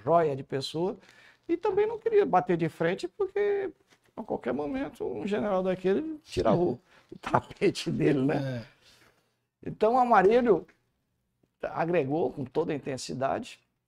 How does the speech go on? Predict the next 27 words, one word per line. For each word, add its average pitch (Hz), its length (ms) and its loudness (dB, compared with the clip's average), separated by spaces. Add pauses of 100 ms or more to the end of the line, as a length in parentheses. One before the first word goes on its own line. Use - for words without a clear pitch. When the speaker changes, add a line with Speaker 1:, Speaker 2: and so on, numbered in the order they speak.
(1600)
Speaker 1:
e 156 160 0
a 156 60 2
gente 165 220 -4
chamava 170 540 -4 (1200)
de 160 240 0
A 208 380 -2
a 202 140 -2
Z 180 220 -2
no 190 100 -4
Brasil 165 380 -2
pra 202 140 -6
falar 202 280 -6
no 208 100 -6
cic. - 400 -6 (3000)
Por 170 180 -2
contra, 247 480 -4 (300)
a 151 100 -6
favor, 156 580 -4 (760)
mais 147 240 -2
ou 123 80 -4
menos, 185 420 -6 (280)
né? 196 260 -10 (320)
Então, - 160 -6
tro-, 165 240 -6
tro-, 156 180 -6
trouxemos 139 600 -8
Enfio, 143 960 0